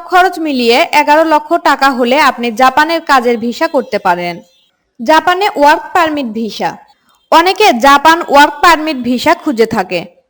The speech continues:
ওয়ার্ক পারমিট ভিসায় যেতে হলে আপনাকে সর্বনিম্ন এসএসসি পাস হতে হবে,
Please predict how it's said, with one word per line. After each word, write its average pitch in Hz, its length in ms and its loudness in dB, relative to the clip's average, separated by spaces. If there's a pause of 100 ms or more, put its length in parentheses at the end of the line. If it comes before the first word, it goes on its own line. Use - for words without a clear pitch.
(360)
ওয়ার্ক 311 280 2 (100)
পারমিট 349 460 2
ভিসায় 262 400 0
যেতে 254 300 2
হলে 254 240 0
আপনাকে 254 400 0
সর্বনিম্ন 370 600 0 (140)
এসএসসি 330 480 -4
পাস 277 280 2
হতে 240 220 -2
হবে, 175 280 -4